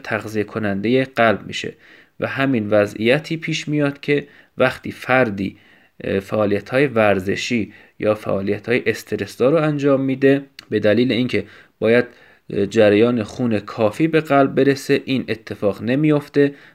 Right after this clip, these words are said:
و سلول‌های قلبی آزرده می‌شن و علائم درد قلبی پدید میاد. در صورتی که فرد، اه، ریکس-، اه، ریسک فاکتورهای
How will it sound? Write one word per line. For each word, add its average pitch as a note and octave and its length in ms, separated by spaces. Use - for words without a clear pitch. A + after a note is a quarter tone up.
و - 60
سلول‌های G#2+ 500
قلبی G2 380
آزرده G#2 540
می‌شن D3+ 400
و A#2+ 80
علائم G#2+ 720
درد C3 300
قلبی B2 520
پدید G#2 460
میاد. F#2+ 240
در D3 160
صورتی D#3 520
که B2 160
فرد، B2 720
اه، G2+ 280
ریکس-، A2+ 440
اه، G#2+ 200
ریسک A2 300
فاکتورهای G#2+ 1040